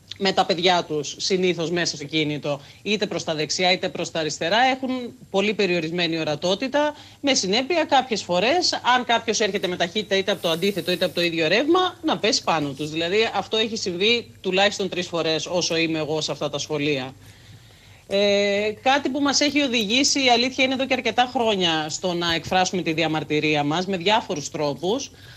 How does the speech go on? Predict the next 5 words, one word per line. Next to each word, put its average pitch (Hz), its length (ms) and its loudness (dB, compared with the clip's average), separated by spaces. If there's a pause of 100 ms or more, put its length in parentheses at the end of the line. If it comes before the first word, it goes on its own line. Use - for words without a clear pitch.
(140)
αλλά 269 540 2
δυστυχώς 262 540 -2
το 339 60 -2
αποτέλεσμα 302 800 0 (680)
είναι, 240 280 2